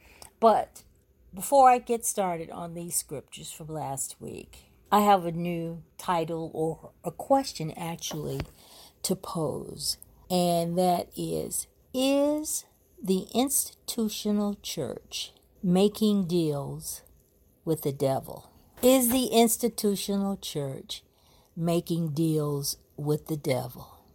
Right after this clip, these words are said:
That's a question that we should intently look at and see where we are. I think this is a time that the church needs, definitely needs to repent. We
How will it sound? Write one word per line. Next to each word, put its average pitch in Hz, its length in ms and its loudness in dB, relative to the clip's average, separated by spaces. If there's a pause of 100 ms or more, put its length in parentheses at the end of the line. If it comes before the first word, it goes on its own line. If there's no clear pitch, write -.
(160)
That's 233 240 10
a 254 60 6
question 208 560 2
that 165 220 -2
we 175 340 0
should 151 840 -4 (520)
intently 240 800 4
look 170 360 4 (120)
at - 560 -6 (400)
and 165 180 4
see 240 460 6
where 190 420 0
we 160 440 -6 (180)
are. 135 540 -10 (840)
I 214 140 10
think 220 460 2
this 190 240 0
is 165 140 -4
a 175 80 -6
time 165 720 -6
that 147 340 -8 (160)
the 175 80 -8
church - 540 -4 (460)
needs, 165 420 0 (120)
definitely 160 580 2
needs 143 320 -6
to - 80 -6
repent. - 720 -14 (200)
We 196 500 4